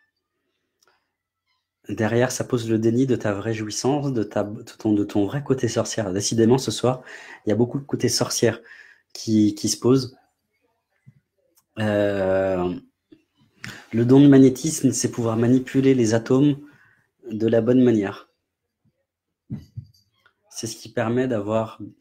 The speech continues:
du lien de manière concrète avec les gens. De voir que je suis, euh, la coupeuse de feu, le coupeur de feu du coin. Le terme magné-, euh,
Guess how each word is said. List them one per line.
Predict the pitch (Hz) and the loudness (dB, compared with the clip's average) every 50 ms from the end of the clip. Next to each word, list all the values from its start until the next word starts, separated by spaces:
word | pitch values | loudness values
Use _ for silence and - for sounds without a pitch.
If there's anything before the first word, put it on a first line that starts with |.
| _ _ _ _ _ _ _ _ _ _ _ - | _ _ _ _ _ _ _ _ _ _ _ -6
du | 110 104 107 | -4 -4 -2
lien | 107 107 117 123 131 | -2 0 2 4 4
de | 127 123 | 4 4
manière | 113 110 104 107 107 - | 4 2 2 0 0 -4
concrète | - - 123 120 - - 127 - - | -2 -2 -2 -2 -2 -4 -4 -2 -2
avec | 120 107 107 - - | -2 -2 -4 -4 -2
les | 107 104 | -2 -2
gens. | 101 101 107 104 104 104 - _ _ _ _ _ _ _ _ _ _ _ _ _ 294 302 _ _ _ _ _ _ _ _ _ _ _ _ _ _ _ _ _ _ | -2 0 -2 -4 -4 -4 -12 _ _ _ _ _ _ _ _ _ _ _ _ _ _ _ _ _ _ _ _ _ _ _ _ _ _ _ _ _ _ _ _ _
De | - 101 104 | -2 0 0
voir | 101 101 117 131 151 143 - - | 0 2 2 2 2 2 -2 -4
que | - 120 | -2 -2
je | 107 110 113 | 0 0 -2
suis, | 113 - - - - 127 127 131 131 131 131 131 135 - - | -4 -6 -8 -6 -4 -2 0 2 2 2 0 -2 -4 -6 -4
euh, | 98 98 98 98 98 98 98 95 95 92 92 95 92 - _ _ _ _ _ _ _ _ _ _ _ _ _ _ | -2 0 0 0 0 -2 -4 -4 -4 -6 -6 -8 -10 -14 _ _ _ _ _ _ _ _ _ _ _ _ _ _
la | 101 101 98 | -10 -10 -10
coupeuse | 92 - - - 120 - 139 139 135 131 117 | -10 -12 -16 -18 -8 0 2 4 4 4 2
de | 117 113 | -2 -2
feu, | - - - 117 123 - - _ _ _ _ _ _ _ _ _ _ _ _ _ | -2 -4 -4 -6 -6 -6 -12 _ _ _ _ _ _ _ _ _ _ _ _ _
le | 107 107 | -10 -10
coupeur | 107 - - - - 143 135 131 | -10 -10 -18 -8 -2 0 0 0
de | 127 123 | 0 -2
feu | 120 - - 123 | -4 -4 -8 -6
du | 117 113 110 | -6 -6 -8
coin. | - 110 101 104 - _ _ _ _ _ _ _ _ _ _ _ _ _ _ _ _ _ _ _ _ _ 1077 _ _ _ - _ _ _ _ - _ _ _ _ _ _ - | -6 -8 -8 -8 -12 _ _ _ _ _ _ _ _ _ _ _ _ _ _ _ _ _ _ _ _ _ _ _ _ _ -20 _ _ _ _ -20 _ _ _ _ _ _ -4
Le | 98 107 107 | -4 -2 0
terme | - 139 131 127 117 117 | 2 2 4 6 6 8
magné-, | 110 110 110 110 113 117 110 110 - - - - - - | 8 8 6 6 6 4 4 2 -2 -12 -20 -20 -6 0
euh, | 98 101 98 95 92 90 87 85 80 78 | 2 4 4 4 4 2 0 0 -2 -6